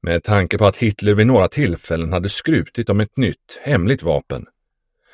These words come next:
drog man slutsatsen att det hemliga vapnet var en ny typ av mina. Utmaningen var nu att ta reda på hur minorna fungerade,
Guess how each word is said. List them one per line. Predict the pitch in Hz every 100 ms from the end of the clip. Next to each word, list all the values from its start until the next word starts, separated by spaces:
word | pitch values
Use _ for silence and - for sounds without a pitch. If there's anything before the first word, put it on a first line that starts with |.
| - - -
drog | 131 135
man | 117 123
slutsatsen | - 170 107 - 110 104 - 107 -
att | - -
det |
hemliga | 90 120 82 90 90
vapnet | 78 76 - 76 -
var | 110
en | 107
ny | 82
typ | - 90 -
av | 71
mina. | 80 113 78 87 - _ _ _ _ _ _ _ _ _ _ _ _ _ _
Utmaningen | 87 98 - 98 98 107 107
var | 92 92
nu | 85 80
att | -
ta | 107
reda | 127 80
på | - 90
hur | 127 110 87
minorna | 107 101 85 98
fungerade, | - 104 95 95 95 -